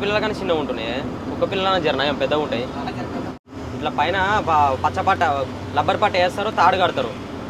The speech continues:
Speaker 1: అవన్నీ లోకల్ బండ్లే. ఓ ఆ బండి అయినా, ఈ బండి అయినా, చిన్న బండ్లు అయినా, పెద్ద బండ్లు అయినా లోకల్ బండ్లన్నీ అట్నే కడతాయి. వాళ్ళ హైట్, హైట్ ఉంటుంది బాడీ, ఊకనే పైన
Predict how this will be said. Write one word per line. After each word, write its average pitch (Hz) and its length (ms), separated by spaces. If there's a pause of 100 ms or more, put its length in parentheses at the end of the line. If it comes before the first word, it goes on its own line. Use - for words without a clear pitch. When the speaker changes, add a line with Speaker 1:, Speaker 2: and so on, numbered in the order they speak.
Speaker 1:
అవన్నీ 175 400
లోకల్ 175 260
బండ్లే. 135 260
ఓ 147 120
ఆ - 100
బండి 156 180
అయినా, 143 140 (100)
ఈ 156 140
బండి 151 180
అయినా, 139 200
చిన్న 143 200
బండ్లు 147 180
అయినా, 143 140
పెద్ద 139 180
బండ్లు 143 160
అయినా 143 140 (540)
లోకల్ 180 260
బండ్లన్నీ 175 280
అట్నే 175 240
కడతాయి. 120 240 (340)
వాళ్ళ 135 140 (400)
హైట్, 151 220 (100)
హైట్ 185 220
ఉంటుంది 202 300
బాడీ, 180 200 (180)
ఊకనే 190 260
పైన 185 120